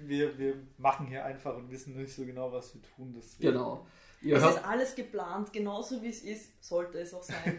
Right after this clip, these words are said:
Speaker 1: <laughs>
Speaker 3: Hundertprozentig.
Speaker 1: Natürlich.
Speaker 2: Äh, das hätten wir eigentlich sagen müssen. Ah, Mist.
Speaker 1: Okay.
Speaker 2: Ähm, naja, also, ähm, dieser Julian Santana Barrera hat dann diese Puppe genommen und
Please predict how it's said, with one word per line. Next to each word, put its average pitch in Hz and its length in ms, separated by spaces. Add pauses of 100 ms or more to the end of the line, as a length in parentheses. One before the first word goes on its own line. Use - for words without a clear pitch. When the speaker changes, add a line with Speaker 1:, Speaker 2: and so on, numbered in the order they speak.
(140)
Speaker 1:
<laughs> - 140
Speaker 3:
Hundertprozentig. 208 680
Speaker 1:
Natürlich. 139 240
Speaker 2:
Äh, 139 200
das 139 180
hätten 165 180
wir 127 120
eigentlich 123 240
sagen 123 320
müssen. 120 240
Ah, 117 180 (140)
Mist. - 260 (400)
Speaker 1:
Okay. - 100 (160)
Speaker 2:
Ähm, 139 600 (840)
naja, 165 420
also, 175 420
ähm, 170 440 (220)
dieser 170 460
Julian 208 380
Santana 196 420
Barrera 185 720
hat 190 180
dann 175 440
diese 160 240
Puppe 233 240
genommen 170 380
und 170 260